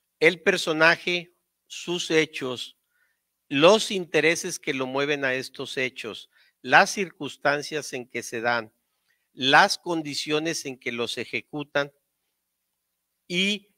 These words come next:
al final los beneficios que obtiene de esos hechos. Yo creo que entre estas cinco o seis características y algunas otras más que los académicos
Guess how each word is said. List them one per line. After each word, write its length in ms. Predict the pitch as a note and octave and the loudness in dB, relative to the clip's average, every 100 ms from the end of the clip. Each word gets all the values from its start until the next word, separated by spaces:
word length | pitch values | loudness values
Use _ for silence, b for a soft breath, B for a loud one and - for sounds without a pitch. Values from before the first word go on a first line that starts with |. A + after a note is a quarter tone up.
| _ | _
al 160 | C#3+ C3+ | 0 0
final 480 | C#3+ C#3 D3+ F3 - | -2 4 4 4 -2
los 300 | D#3+ D3 C3+ | -2 -2 0
beneficios 720 | C#3 C3+ - G3+ - D#3 C#3+ | -2 -4 -6 -8 -6 -8 -8
que 160 | - C#3 | -8 -8
obtiene 560 | B2 _ C#3 C#3 C#3+ | -8 _ -4 -2 -2
de 180 | B2+ B2 | -2 -4
esos 360 | A#2+ - A#2 G#2+ | -6 -10 -8 -8
hechos. 400 | G2 - G2 - b b b | -8 -12 -16 -20 b b b
Yo 100 | - | -8
creo 240 | E3+ G3 G3+ | 0 2 2
que 140 | F#3+ | 2
entre 260 | D#3 - E3+ | 0 0 0
estas 460 | E3+ G3+ F3 - _ | 0 -6 -6 -12 _
cinco 460 | - E3 E3+ F3 | -12 -6 -6 -4
o 60 | E3+ | -6
seis 260 | - D#3+ - | -4 -8 -4
características 1040 | D#3+ D3 - C#3 D#3 - C3+ - A#2+ - | -2 -2 -4 -8 -8 -10 -12 -6 -6 -8
y 120 | - C3+ | -2 0
algunas 440 | C#3+ A3 A#3 - | 0 -2 -4 -2
otras 280 | F#3+ F#3 F3+ | -4 -2 0
más 320 | D#3+ E3 - B B _ | 2 2 -2 B B _
que 100 | - | 0
los 200 | B2+ A#2+ | 0 0
académicos 840 | C3+ C3+ C3+ D#3 E3+ E3+ C#3+ - | 0 4 4 2 0 -2 -4 -8